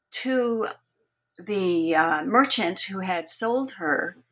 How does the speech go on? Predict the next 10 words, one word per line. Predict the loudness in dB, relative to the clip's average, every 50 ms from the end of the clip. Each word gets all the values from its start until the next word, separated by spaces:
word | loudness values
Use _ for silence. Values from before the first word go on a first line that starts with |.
| _ _ _ _
the | -6 -6 -6
British | -2 -2 -2 -2 0 0
stockings | 0 0 2 0 0 0 -2 -6 -6 -2 0 -2 -2 -2 -4 -4
wholesale, | -2 -2 0 0 0 0 0 -4 -6 -4 -4 -4 -4 -2
and | -2
she | 0 0 2 2
never | 0 0 0 0 -2
paid | -2 -2 -2 -2 -2 -2
for | -4 -6 -6 -6
them. | -6 -8 -8 -10 -10 -12